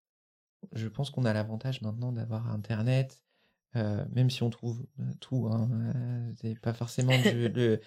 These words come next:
Speaker 1: le meilleur. On peut, quand on est en R H, euh, se rapprocher d'associations, euh, se rapprocher, euh, par exemple, il y a, il y a l'autre cercle qui fait un, un travail extraordinaire,
Speaker 2: Totalement.
Speaker 1: euh, sur ça.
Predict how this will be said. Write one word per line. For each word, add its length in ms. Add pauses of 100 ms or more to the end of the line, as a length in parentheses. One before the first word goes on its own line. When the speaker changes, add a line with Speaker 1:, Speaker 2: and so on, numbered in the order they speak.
(320)
Speaker 1:
le 120
meilleur. 440 (320)
On 100
peut, 340
quand 280
on 100
est 120
en 160
R 240
H, 320
euh, 160 (320)
se 160
rapprocher 500
d'associations, 1000 (400)
euh, 640
se 220
rapprocher, 540
euh, 140
par 180
exemple, 300
il 40
y 40
a, 160
il 60
y 40
a 60
l'autre 280
cercle 360
qui 120
fait 200
un, 360
un 100
travail 340
extraordinaire, 640
Speaker 2:
Totalement. 400 (180)
Speaker 1:
euh, 540
sur 220
ça. 220